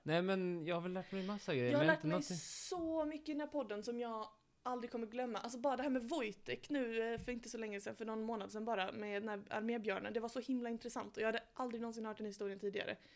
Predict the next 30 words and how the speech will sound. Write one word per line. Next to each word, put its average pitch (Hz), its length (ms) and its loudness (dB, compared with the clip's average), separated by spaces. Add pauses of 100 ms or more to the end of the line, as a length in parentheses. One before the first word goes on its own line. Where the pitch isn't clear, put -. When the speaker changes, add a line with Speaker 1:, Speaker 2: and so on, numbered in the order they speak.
(260)
Speaker 2:
Ehm, 214 640 0
det, 247 400 2
det 254 120 -4
tänker 233 260 -2
jag 208 40 0
mycket 214 220 -6
på. - 80 -2
Att 214 120 -4
det 262 60 0
är 277 40 2
ändå 403 140 0
sjukt - 440 0
att 254 80 -4
jag 254 120 2
har 240 80 0
ändå 262 180 0
ägnat 240 340 0
ett, - 220 -10 (240)
mer 254 280 4
än 220 80 0
ett 214 140 -6
år 214 280 4
åt 214 100 -2
att 214 100 2
researcha 208 500 0
till 202 300 0
en 196 220 -4
f-, - 220 -18
liksom, 202 380 -4 (240)
humorfaktapodd 196 880 -2